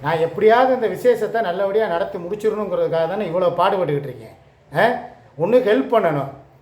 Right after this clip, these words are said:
இல்ல இதுக்கு, இதுக்கு தான் இவளுக்கு நான் வந்து சம்பாரிச்சு கொடுத்தேனா? என்னைய போட்டு மன உளைச்சல் எவ்வளவுக்கு ஆளாக்குறா தெரியுமா? இப்ப கிட்டத்தட்ட வ-, ஒரு, ஒரு நம்பரை பிளாக்ல போட்டேன். கிட்டத்தட்ட அதுல பதினஞ்சு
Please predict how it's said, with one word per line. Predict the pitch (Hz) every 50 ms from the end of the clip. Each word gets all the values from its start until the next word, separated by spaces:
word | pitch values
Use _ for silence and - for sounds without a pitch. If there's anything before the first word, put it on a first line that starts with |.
| _
இல்ல | 156 160 202 214
இதுக்கு, | 190 202 190 151 220 208
இதுக்கு | 214 214 254 247 240
தான் | 269 277
இவளுக்கு | 262 220 220 202 180 190
நான் | 185 185 185 190
வந்து | 196 208 156 180
சம்பாரிச்சு | 180 185 214 214 208 180 156
கொடுத்தேனா? | 151 147 143 151 135 127 135 147 165 170 151 135 - - - - _ _ -
என்னைய | 151 165 180 185 185
போட்டு | 185 214 226 240
மன | 196 175 175 202 233
உளைச்சல் | 247 233 220 208 208 202 190 175 175
எவ்வளவுக்கு | 165 170 185 214 220 208 - 202
ஆளாக்குறா | 180 190 208 220 202 - 175 165 151
தெரியுமா? | 143 147 147 139 139 143 151 160 165 156 139 - - - - - _ _
இப்ப | - 151 151 180 170
கிட்டத்தட்ட | - 170 170 170 175 175 180 180 233 226 202 180 180 190 208 220 226 226 - - - - _ _ -
வ-, | 156 165 165 170 170 165 160 156 156
ஒரு, | 160 165 160 160 151 151 156
ஒரு | 160 170 170 170
நம்பரை | 175 175 180 226 220 220
பிளாக்ல | - 180 185 208 - 202 175 143
போட்டேன். | 143 151 - 131 127 117 - - - _ _ _ _ _ _
கிட்டத்தட்ட | 165 165 185 175 175 170 185 226
அதுல | 208 190 185 175
பதினஞ்சு | 139 - 156 165 196 208 202 180 160